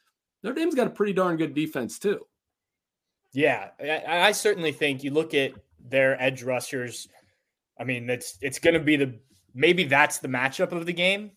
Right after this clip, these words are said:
Speaker 2: Um, obviously, you're gonna have to cover Marvin Harrison Junior, Emeka Egbuka if he plays, but can Ohio State's tackles that have been,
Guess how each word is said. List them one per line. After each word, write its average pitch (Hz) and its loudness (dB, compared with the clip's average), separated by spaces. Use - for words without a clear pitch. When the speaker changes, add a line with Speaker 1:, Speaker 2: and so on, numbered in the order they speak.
Speaker 2:
Um, 127 0
obviously, 143 -2
you're 139 0
gonna 135 0
have 143 2
to 139 -6
cover 147 0
Marvin 139 0
Harrison 143 0
Junior, 135 -4
Emeka 139 0
Egbuka 139 0
if 131 -10
he 151 -8
plays, 131 -2
but 131 2
can 160 4
Ohio 151 4
State's 143 -4
tackles 151 0
that 151 -2
have 139 -2
been, 143 -4